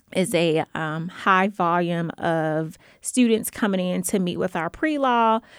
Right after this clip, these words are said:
program manager. So students who want to go to law school, they're coming in to meet with our program manager as well during that time.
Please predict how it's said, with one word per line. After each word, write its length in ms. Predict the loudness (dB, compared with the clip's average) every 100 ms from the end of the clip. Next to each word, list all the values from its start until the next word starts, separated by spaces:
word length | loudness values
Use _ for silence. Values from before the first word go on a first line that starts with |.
| -8
program 440 | -2 0 2 2 2
manager. 360 | 2 0 -2
So 200 | -2 -2
students 500 | -2 -2 0 2 0
who 340 | -2 -2 0 0
want 400 | 0 0 -2 -4
to 280 | -4 -4 -2
go 180 | 0 0
to 80 | 0
law 260 | 4 4
school, 360 | 2 2 2 2
they're 180 | 0 -2
coming 340 | -2 -2 -2
in 200 | -2 -4
to 160 | -4 -4
meet 260 | -4 -6
with 360 | -4 0 2 0 -6 -20 -4
our 140 | -2
program 520 | -2 -2 -4 -4 -6 -4
manager 460 | -6 -6 -6 -6
as 240 | -4 -4 -4
well 240 | -4 -4
during 220 | -4 -4
that 160 | -4 -6
time. 540 | -6 -4 -2 -2 -2